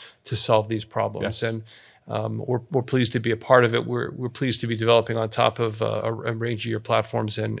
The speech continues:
Speaker 1: and working with you in the future. So, uh, it's a great collaboration. Thank you for joining us for part one of our two-part series with N X P Semiconductors. In our second part, we'll continue the conversation and look especially into the future of future vehicle architectures and how can we bring them to life.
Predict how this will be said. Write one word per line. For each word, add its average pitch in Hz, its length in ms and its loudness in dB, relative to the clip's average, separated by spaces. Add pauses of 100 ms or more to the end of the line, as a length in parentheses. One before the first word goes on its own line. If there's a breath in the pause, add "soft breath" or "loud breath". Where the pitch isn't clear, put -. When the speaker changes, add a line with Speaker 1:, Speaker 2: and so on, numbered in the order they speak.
Speaker 1:
and 110 140 -4
working 113 240 0
with 107 160 -2
you 113 100 -2
in 110 80 -2
the 107 80 -4
future. 113 480 -4 (240 soft breath)
So, 110 320 0
uh, 107 200 -2 (200)
it's - 220 -2
a 113 60 2
great 110 180 2
collaboration. 107 580 -4 (220)
Thank 156 260 8
you 190 80 10
for 160 100 12
joining 131 360 10
us 113 100 6
for - 140 2
part 117 280 6
one 123 200 6
of 113 100 2
our 110 140 2
two-part 127 480 6
series 120 360 4
with 110 140 2
N 113 120 0
X 113 160 -2
P - 100 -2
Semiconductors. 113 880 0 (240)
In 131 80 2
our 123 100 4
second 185 420 6
part, 120 360 4
we'll 147 100 6
continue 202 460 6
the 143 80 6
conversation 123 640 4
and 123 160 4
look 147 160 4
especially 170 560 4
into 131 180 2
the 120 100 4
future 127 540 4 (240 loud breath)
of 123 80 -4
future 196 320 8
vehicle 139 320 8
architectures 123 680 4 (200 soft breath)
and 131 140 2
how 151 160 6
can - 100 0
we 135 80 6
bring 123 240 8
them 117 140 4
to 113 140 2
life. 107 340 2